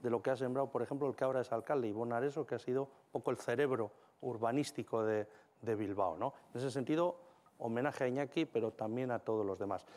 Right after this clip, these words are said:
Y luego, no se preocupe, el P N V va a poner en Bilbao a la mejor persona que podamos. Este se asegura de eso, y además con una vocación abierta. Si algo está distinguiendo a Bilbao ahora es ser una ciudad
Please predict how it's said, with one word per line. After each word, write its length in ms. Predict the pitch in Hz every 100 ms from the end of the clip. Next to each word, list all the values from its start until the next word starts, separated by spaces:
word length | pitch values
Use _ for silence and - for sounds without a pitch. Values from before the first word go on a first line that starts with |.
| - -
Y 60 | 139
luego, 520 | 175 170 185 - -
no 140 | 151 151
se 100 | 104
preocupe, 420 | 104 - 101 98
el 200 | 104 107
P 280 | 123 - 147
N 120 | 147
V 160 | 143
va 400 | 135 131 127 123
a 100 | 120
poner 400 | - 117 131 131 - -
en 180 | 113
Bilbao 460 | 110 113 139 151 - - -
a 100 | 107
la 160 | 107 117
mejor 400 | 113 110 151 127
persona 380 | 107 - 104
que 120 | 95 90
podamos. 520 | 92 85 76 - - _ _ - _ _ -
Este 200 | - 143
se 100 | 143
asegura 420 | 120 113 113 110
de 60 | 104
eso, 180 | - 107
y 80 |
además 340 | 113 120 151 -
con 200 | 131 120
una 160 | 131
vocación 480 | 123 120 113 - 127
abierta. 400 | 104 110 - 87 - - -
Si 120 | - 113
algo 200 | 143 143
está 180 | -
distinguiendo 540 | 135 127 135 127 131 131
a 60 |
Bilbao 320 | 123 120 127 127
ahora 260 | 131 135
es 80 | 127
ser 200 | - 127
una 180 | 120 113
ciudad 340 | - 117 127